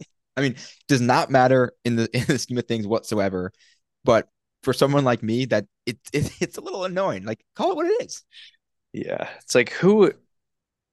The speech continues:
Speaker 2: like, how many points do the Raiders have right now? I'll give you a clue. It's forty-two.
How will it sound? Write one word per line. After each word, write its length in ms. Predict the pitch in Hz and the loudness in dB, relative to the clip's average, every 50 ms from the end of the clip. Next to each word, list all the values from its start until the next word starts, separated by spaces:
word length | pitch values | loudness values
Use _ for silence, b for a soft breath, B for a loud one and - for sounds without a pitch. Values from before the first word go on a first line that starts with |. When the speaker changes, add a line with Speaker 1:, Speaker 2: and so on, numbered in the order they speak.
| _ - | _ -2
Speaker 2:
like, 220 | 117 117 - - b b b b b b b b b _ _ _ _ _ _ - | -2 -2 -2 -4 b b b b b b b b b _ _ _ _ _ _ -16
how 280 | - - - 143 147 175 | -14 -4 0 0 2 2
many 180 | 220 220 190 143 | 4 2 2 0
points 380 | - - - 123 117 110 - - | 0 0 0 0 2 0 0 -2
do 60 | 113 | -2
the 100 | 101 92 | -2 -2
Raiders 360 | 95 87 87 - 101 98 - | -2 -2 -2 -4 -4 -6 -6
have 280 | - - 50 - - - - _ _ _ _ - - | -6 -6 -6 -6 -8 -12 -20 _ _ _ _ -10 -4
right 200 | 107 - - - - | -4 -4 -4 -4 -6
now? 160 | 104 - - - | -8 -8 -4 -4
I'll 100 | 107 110 | 0 0
give 120 | 117 123 | 2 2
you 60 | 135 120 | 2 0
a 40 | |
clue. 260 | - - - 98 80 80 | 0 0 -2 -2 -2 -4
It's 160 | - - - - | -6 -6 -6 -6
forty-two. 640 | - - - 120 117 120 120 113 - - - - | -4 0 2 2 2 2 0 -4 -6 -8 -10 -10